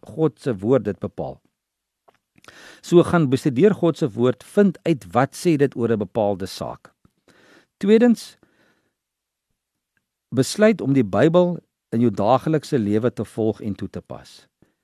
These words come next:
Dis die enigste manier hoe jy standvastigheid gaan kry in jou lewe en jou,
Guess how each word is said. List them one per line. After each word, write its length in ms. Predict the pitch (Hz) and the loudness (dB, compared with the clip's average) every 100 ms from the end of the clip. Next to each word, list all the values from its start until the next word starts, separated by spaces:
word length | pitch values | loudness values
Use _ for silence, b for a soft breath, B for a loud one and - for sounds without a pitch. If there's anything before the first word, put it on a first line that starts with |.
| _ _ _ - | _ _ _ -4
Dis 140 | 139 | -2
die 80 | 214 | 2
enigste 280 | 226 185 202 | 2 2 0
manier 280 | 170 170 156 | 2 2 2
hoe 80 | 151 | 0
jy 80 | |
standvastigheid 920 | 139 - 160 143 175 156 180 - 160 - | -4 -4 -4 -2 -4 -4 -6 -6 -6 -6
gaan 140 | 151 - | -8 -6
kry 220 | 151 156 | -6 -4
in 80 | 147 | -2
jou 80 | 131 | -4
lewe 320 | 147 135 76 _ _ - | -4 -6 -10 _ _ -6
en 120 | 117 110 | -4 -2
jou, 140 | 120 | -6